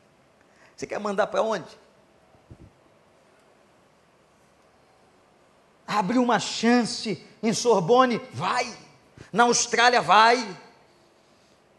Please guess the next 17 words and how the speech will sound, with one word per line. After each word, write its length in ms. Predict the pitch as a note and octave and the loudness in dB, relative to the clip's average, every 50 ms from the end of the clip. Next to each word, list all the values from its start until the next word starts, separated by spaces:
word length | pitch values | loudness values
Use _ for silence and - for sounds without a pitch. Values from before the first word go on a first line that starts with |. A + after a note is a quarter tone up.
| _ _ _ _ _ _ _ _ _ _ _ _ _ _ _ _ _ _ _ _ _ _ _ _ | _ _ _ _ _ _ _ _ _ _ _ _ _ _ _ _ _ _ _ _ _ _ _ _
Em 160 | - G3+ A#3+ | 4 4 4
Harvard? 460 | G#3+ D#3+ G#3 C4 C#4+ C4+ B3 G#3+ D#3 D#3 | 6 8 10 10 10 8 6 2 -2 -6
Vai." 480 | - F3+ G#3 B3 C#4 C#4+ D4 C4 F3+ - - - - _ _ _ _ _ _ _ _ _ _ _ _ _ _ _ _ _ _ _ _ _ _ _ - _ _ _ _ - - _ _ _ _ _ _ _ _ _ _ _ _ _ _ _ _ _ _ _ _ _ _ _ _ _ _ _ _ - | -2 0 2 2 2 2 0 -2 -6 -10 -14 -20 -20 _ _ _ _ _ _ _ _ _ _ _ _ _ _ _ _ _ _ _ _ _ _ _ -20 _ _ _ _ -20 -20 _ _ _ _ _ _ _ _ _ _ _ _ _ _ _ _ _ _ _ _ _ _ _ _ _ _ _ _ -2
Porque 240 | F3 F3 - - | -2 0 2 2
eu 60 | F#3 - | 2 4
tenho 200 | - F#3+ F3+ E3 | 2 0 0 0
certeza 440 | - - E3 D3+ - E3+ D#3 - | 0 -2 -2 -2 -2 -4 -6 -6
que 100 | - - | -10 -10
você 140 | - - E3 | -6 -6 -4
quer 160 | - - E3+ | -2 -2 -4
para 80 | D#3+ - | -4 -4
o 40 | - | -6
seu 160 | - E3 C#3 | -6 -6 -6
filho 460 | C3 - D3+ D#3+ D#3 C#3 C3 B2+ - - - - | -6 -8 -6 -6 -6 -6 -6 -8 -10 -12 -8 -6
é 100 | C#3+ D3 | -4 -4
o 60 | C#3+ | -4
melhor. 600 | C#3+ D3 C3+ A#2+ C3 C3 C3+ C3 B2 G2+ - | -2 -4 -4 -2 -2 0 0 0 -2 -4 -10